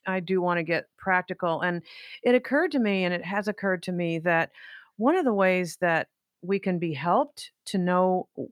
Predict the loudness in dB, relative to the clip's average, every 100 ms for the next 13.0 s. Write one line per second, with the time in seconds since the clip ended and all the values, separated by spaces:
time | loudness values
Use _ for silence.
0 | -4 0 0 2 2 2 4 4 4 -2
1 | 2 2 0 _ _ 0 2 4 4 4
2 | 4 4 2 2 0 -2 -4 -20 -16 -2
3 | 2 2 2 -2 0 0 2 -2 -2 -2
4 | -2 -2 2 2 2 0 0 0 -2 -2
5 | -2 -2 -2 -2 -2 0 2 0 -4 -10
6 | -20 -20 -20 -14 2 2 2 -2 0 0
7 | 0 -2 -2 0 0 2 -2 0 0 0
8 | 0 0 0 0 0 -2 -6 -6 -4 -2
9 | -2 -2 -2 -4 -2 -2 -2 -4 -4 -4
10 | -4 -2 -2 -2 0 0 -2 -4 0 -2
11 | -2 -8 -4 -2 -2 -2 -4 -6 -6 -2
12 | -2 -2 -4 -6 -6 -4 -2 0 -2